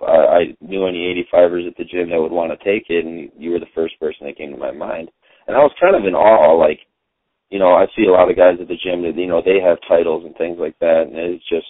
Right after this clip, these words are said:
it, it's awe-inspiring to know that, you know, they're champions, and the fact that I could be put with such great names as some of those guys, you know, I was just like, "Wow,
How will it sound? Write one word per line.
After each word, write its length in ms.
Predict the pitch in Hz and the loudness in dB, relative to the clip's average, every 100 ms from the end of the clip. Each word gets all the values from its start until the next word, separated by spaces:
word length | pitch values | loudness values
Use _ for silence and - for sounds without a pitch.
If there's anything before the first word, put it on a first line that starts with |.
| - | -8
it, 180 | 85 - | -8 -4
it's 160 | 90 - | -8 2
awe-inspiring 720 | 92 113 87 - 87 85 85 | 4 4 0 0 0 0 -4
to 240 | 82 - 92 | -10 -12 -4
know 140 | 87 | -2
that, 160 | 85 80 _ _ | -2 -6 _ _
you 120 | 85 | -10
know, 100 | 80 | -8
they're 160 | 82 78 85 | -8 -8 -8
champions, 440 | 95 107 76 78 | -6 -6 -8 -12
and 200 | 85 80 _ _ | -14 -16 _ _
the 60 | _ - | _ -6
fact 220 | 87 - | -6 -4
that 100 | 95 | 0
I 160 | 90 87 | 0 0
could 160 | 90 | -4
be 120 | 85 | -12
put 320 | - 98 87 _ _ _ _ | -6 2 2 _ _ _ _
with 100 | 95 - | -10 0
such 140 | 92 - | 0 0
great 220 | 90 82 | -2 -2
names 320 | 92 101 101 85 | -4 -4 -4 -8
as 60 | 78 | -6
some 140 | 95 87 | -6 -2
of 60 | |
those 260 | 92 165 98 | 2 2 2
guys, 320 | 85 82 85 - _ _ _ _ _ _ | 2 2 0 -4 _ _ _ _ _ _
you 80 | - | -2
know, 80 | 87 | 2
I 100 | 92 | 2
was 100 | - | 0
just 140 | 85 - | -8 -12
like, 100 | - | -4
"Wow, 400 | 92 294 78 | -4 -2 -4